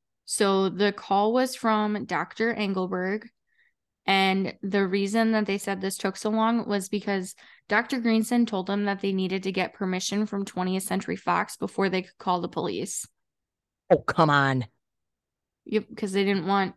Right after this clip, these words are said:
Speaker 1: news of something bad to break out about her.
Speaker 2: What a bu-, wh-, what were they gonna do? Either way. What a bunch of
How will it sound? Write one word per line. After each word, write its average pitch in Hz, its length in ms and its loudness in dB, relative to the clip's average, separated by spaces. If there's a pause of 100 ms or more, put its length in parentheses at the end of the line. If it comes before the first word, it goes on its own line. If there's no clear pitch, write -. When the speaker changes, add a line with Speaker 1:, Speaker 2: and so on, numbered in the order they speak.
(120)
Speaker 1:
news 196 480 2
of 185 160 -4
something 196 360 -2
bad 180 280 0
to 185 80 -6
break 185 280 -2
out 180 300 -4 (480)
about 180 300 0
her. 180 320 -4 (1120)
Speaker 2:
What 190 220 -4
a 180 40 -2
bu-, - 180 -8
wh-, 220 260 0
what 277 140 4
were 294 100 6
they 285 100 4
gonna 294 160 4
do? 302 420 8 (760)
Either 262 180 0
way. 269 380 4 (320)
What 202 120 0
a 165 60 0
bunch 143 240 -4
of 147 80 -2